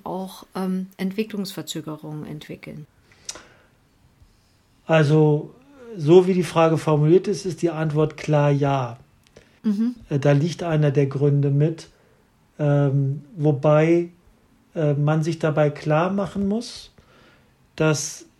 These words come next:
Speaker 2: jedes Geräusch, das kommt, äh, das ja vielleicht auch von einem irgendwo in der Ecke laufenden Fernseher oder Videoscreen kommt,
Speaker 1: Mhm.
Speaker 2: äh, in dem Moment, wo es in irgendeiner Form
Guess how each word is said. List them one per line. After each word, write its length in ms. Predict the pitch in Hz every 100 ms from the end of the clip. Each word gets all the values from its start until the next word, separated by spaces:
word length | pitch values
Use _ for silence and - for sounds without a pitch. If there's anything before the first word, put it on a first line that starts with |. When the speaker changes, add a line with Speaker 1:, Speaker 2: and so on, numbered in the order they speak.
| _ _
Speaker 2:
jedes 460 | 160 165 208 180 -
Geräusch, 680 | 151 127 139 160 220 -
das 280 | - 202 -
kommt, 680 | - 208 240 277 - - - _ _ _ _ _ _ _ _ _ _ _ -
äh, 260 | 160 151 139
das 240 | 170 160
ja 100 | 180
vielleicht 480 | - 160 170 185 -
auch 140 | 196
von 220 | - 170 175
einem 320 | 185 170 170
irgendwo 280 | 175 185 185
in 60 |
der 140 | 170 180
Ecke 220 | 175 180
laufenden 480 | 160 175 170 165 156
Fernseher 760 | - 185 202 185 165 160 170
oder 340 | 185 160 156 147
Videoscreen 1700 | 185 202 185 - - _ _ _ _ - - - 165 170 151 135 131 -
kommt, 540 | - 147 180 214 - -
Speaker 1:
Mhm. 380 | 196 214 247 277 _ _ -
Speaker 2:
äh, 220 | 160 185
in 120 | 175
dem 220 | 139 190 262
Moment, 460 | 254 175 147 147
wo 100 | 160
es 160 | 160 -
in 320 | - 180 294
irgendeiner 640 | 214 254 277 269 220 214 202
Form 560 | - 185 185 185 190